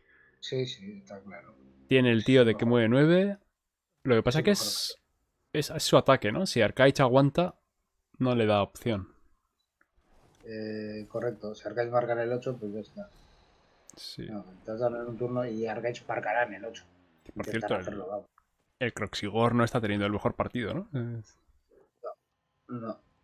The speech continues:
Speaker 2: Hoy estamos parando mucho menos, pero bueno, es que el partido está muy roto, tío. No, <laughs> no hay,
Speaker 1: Sí,
Speaker 2: no hay
Speaker 1: sí,
Speaker 2: mucho que
Speaker 1: la verdad.
Speaker 2: comentar. <laughs> Sí.
Speaker 1: A estas alturas está roto. Hola, otro fuera, madre mía.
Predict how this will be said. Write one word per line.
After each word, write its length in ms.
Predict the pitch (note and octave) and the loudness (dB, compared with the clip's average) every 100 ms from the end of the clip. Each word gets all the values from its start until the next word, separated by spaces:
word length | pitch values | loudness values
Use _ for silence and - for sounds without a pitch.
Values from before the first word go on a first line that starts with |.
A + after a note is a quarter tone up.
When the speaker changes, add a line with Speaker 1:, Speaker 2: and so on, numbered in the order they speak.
| _ _ _ _ - - - - _ _ _ | _ _ _ _ -18 -18 -20 -20 _ _ _
Speaker 2:
Hoy 100 | C3+ | 2
estamos 240 | E3+ G#3+ - | 4 4 8
parando 220 | C3 A#2 | 6 6
mucho 180 | A2+ A2+ | 2 2
menos, 240 | D3+ G#2 | 2 0
pero 160 | - A2 | -2 -4
bueno, 140 | D#3+ | -2
es 80 | - | -2
que 80 | D3 | -2
el 180 | D3 | -2
partido 340 | D3+ C#3 D3 D#3+ | 2 4 8 8
está 140 | D#3+ | 8
muy 120 | F3 C3+ | 6 8
roto, 260 | D3+ - | 6 4
tío. 180 | - C#3+ - | -2 -6 -8
No, 360 | C3 B2 A#2 | -8 -6 -6
<laughs> 0 | |
no 920 | A#2+ - - - - - _ _ D3 | -6 -8 -12 -18 -20 -20 _ _ -2
hay, 60 | B2 | -2
Speaker 1:
Sí, 120 | B2 A#2 - | -2 -6 -2
Speaker 2:
no 80 | C3+ | 2
hay 40 | |
Speaker 1:
sí, 40 | |
Speaker 2:
mucho 180 | C#3 C#3+ | 4 4
que 60 | B2 | 4
Speaker 1:
la 40 | |
verdad. 240 | A#2 G#2 A#2+ | 4 2 0
Speaker 2:
comentar. 160 | A#2 - | 0 -4
<laughs> 40 | - _ | -14 _
Sí. 240 | - - - - - _ - | -8 -4 -4 -4 -12 _ -20
Speaker 1:
A 40 | |
estas 180 | - A#2+ | -12 -4
alturas 400 | B2 A#2 _ C3 | -2 -4 _ -10
está 220 | A#2+ B2 B2+ | -8 -6 -6
roto. 260 | B2 F#2+ F#2+ _ _ _ _ _ _ - - - G2+ G#2 | -8 -18 -20 _ _ _ _ _ _ -16 -16 -16 -16 -2
Hola, 300 | B2 A2+ G#2+ | -2 0 -6
otro 200 | A#2 G#2 | -8 -12
fuera, 320 | A#2 A2+ F#2+ | -10 -8 -8
madre 260 | G#2+ G#2 | -10 -10
mía. 280 | F#2+ G2 F#2+ | -10 -12 -14